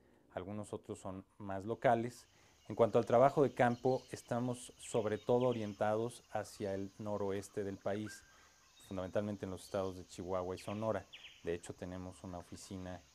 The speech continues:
de representación en la ciudad de Chihuahua. Y la razón de que estemos, eh, trabajando fundamentalmente en esa zona es porque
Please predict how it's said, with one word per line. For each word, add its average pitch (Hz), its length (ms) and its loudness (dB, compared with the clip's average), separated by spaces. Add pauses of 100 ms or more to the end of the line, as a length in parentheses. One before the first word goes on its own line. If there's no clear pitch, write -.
(120)
de 90 80 -6
representación 90 720 -12
en 87 100 -12
la 87 80 -10
ciudad 87 200 -10
de 85 60 -12
Chihuahua. 104 500 -2 (840)
Y 127 300 2
la 127 160 10
razón 135 340 6
de 165 140 4
que - 80 0
estemos, 139 500 2
eh, 110 140 2
trabajando 120 480 0
fundamentalmente 110 720 -2
en 110 100 -4
esa 107 180 -6
zona 113 340 -2
es 101 120 -6
porque 98 540 -6